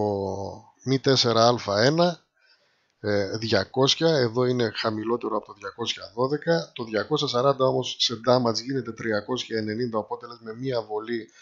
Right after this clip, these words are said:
θα κάνω πολύ περισσότερο damage. Από την άλλη, το μηδέν τριάντα έξι και το δύο κόμμα οκτώ δεν. Ε, δεν ξέρω αν υπάρχει κάτι κρυφό, το οποίο δεν το έχω δει, αλλά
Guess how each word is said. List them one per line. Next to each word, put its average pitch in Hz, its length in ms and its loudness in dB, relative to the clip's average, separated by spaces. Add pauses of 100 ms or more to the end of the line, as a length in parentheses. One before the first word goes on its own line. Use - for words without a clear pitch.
(260)
θα 110 120 -2
κάνω 123 260 2
πολύ 110 260 -4
περισσότερο 107 680 -4
damage. 151 360 2 (460)
Από 113 220 -2
την 113 200 -4
άλλη, 143 180 2
το 120 120 -4
μηδέν 110 260 -2
τριάντα 113 360 0
έξι 131 180 -2
και - 80 -8
το 104 140 -4
δύο 123 220 -6
κόμμα 123 260 -6
οκτώ 151 500 -4 (560)
δεν. 101 360 -2 (560)
Ε, 110 120 -2 (1600)
δεν 127 240 0
ξέρω 147 300 4
αν 139 120 4
υπάρχει 151 420 2
κάτι 147 300 6
κρυφό, 127 640 0 (100)
το 113 120 -6
οποίο 127 380 0
δεν 147 240 2
το 127 140 -4
έχω 107 320 0
δει, 160 400 -2 (400)
αλλά 110 580 4